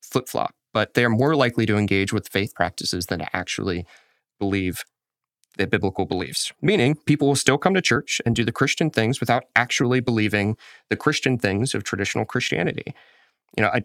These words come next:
think for a long time, it was probably safe to assume that if you went to church and did church things, you were probably a faithful Christian. But the information is pointing in the direction that attending church or doing churchy things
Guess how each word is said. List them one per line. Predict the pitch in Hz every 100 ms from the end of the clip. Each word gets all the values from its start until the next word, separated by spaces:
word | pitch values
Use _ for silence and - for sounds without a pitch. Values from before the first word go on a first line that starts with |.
| _
think | - 143
for | 147
a | 131
long | 127 135
time, | 139
it | 135
was | -
probably | - 123 131 107
safe | - 113 -
to | 113
assume | - 120 120
that | 104
if | 110
you |
went | 107 107
to | 110
church | - 107 -
and | 101
did | 113 110
church | - 113 -
things, | - 123 127
you | 107
were | 101
probably | 101 101 101 104
a |
faithful | 95 104 107 98
Christian. | - 113 - 98 95 - - _ _ _ -
But | 117 - _ -
the | 123
information | 151 143 113 - 104
is |
pointing | - - 123 110
in |
the | 98
direction | 95 123 - -
that | -
attending | - 143 165
church | 160 127 -
or | 110
doing | 98 98 120 110
churchy | - 120 135
things | 123 113 110 139 -